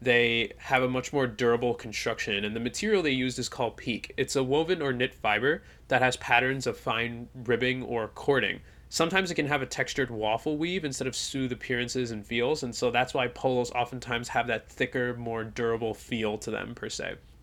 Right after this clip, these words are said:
It's oftentimes a medium weight cotton, with sometimes there being cotton poly blends, and it tends to be more durable than other materials.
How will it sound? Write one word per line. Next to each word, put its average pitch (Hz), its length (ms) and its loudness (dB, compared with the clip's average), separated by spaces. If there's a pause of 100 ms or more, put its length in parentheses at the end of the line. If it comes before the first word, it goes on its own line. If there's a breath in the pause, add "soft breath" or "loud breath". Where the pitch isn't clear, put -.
It's 147 140 0
oftentimes 170 380 4
a 139 60 4
medium 135 480 2
weight 123 220 2
cotton, 147 640 0
with 117 640 2 (100)
sometimes 127 560 -2
there 123 160 2
being 123 320 0
cotton 127 380 -2
poly 117 300 0
blends, 110 440 -2 (380 soft breath)
and 147 160 6
it 147 60 0
tends 170 180 0
to 170 60 -6
be 165 80 0
more 135 200 2
durable 123 480 2
than 113 360 0
other 113 160 -4
materials. 107 680 -4